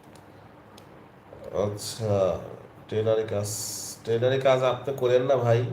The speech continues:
টেইলারি কাজ করলে সমস্যায় পড়ে যাবেন, বুঝছেন। আমেল মঞ্জিল কয় লাখ? আলহামদুলিল্লাহ,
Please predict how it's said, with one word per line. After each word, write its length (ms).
টেইলারি 440
কাজ 120
করলে 280
সমস্যায় 460
পড়ে 240
যাবেন, 320
বুঝছেন। 360
আমেল 280
মঞ্জিল 380
কয় 260
লাখ? 120
আলহামদুলিল্লাহ, 640